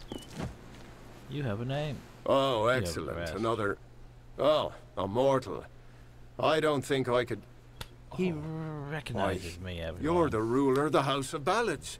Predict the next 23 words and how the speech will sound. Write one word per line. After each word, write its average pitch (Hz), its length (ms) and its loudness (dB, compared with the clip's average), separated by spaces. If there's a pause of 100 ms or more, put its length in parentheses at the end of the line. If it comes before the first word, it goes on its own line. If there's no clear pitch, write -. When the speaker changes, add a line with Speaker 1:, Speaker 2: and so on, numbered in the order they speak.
(380)
Speaker 1:
Yay. 104 260 -2
Speaker 2:
How - 220 2
extraordinary. 143 960 0 (800)
You 143 160 2
wouldn't 110 220 2
be 107 160 -2
interested 113 540 -2
in 107 220 -2
aiding 123 440 0
a 101 60 -4
mere 101 480 -4
squire, 117 800 0 (180)
would 110 180 -6
you? 196 160 -6 (760)
It 120 100 -6
is 147 200 0
well 131 220 4
beyond 123 360 2
your 95 120 -4
station 120 520 -2
to 85 80 -12
do 120 220 -4
so, - 380 -10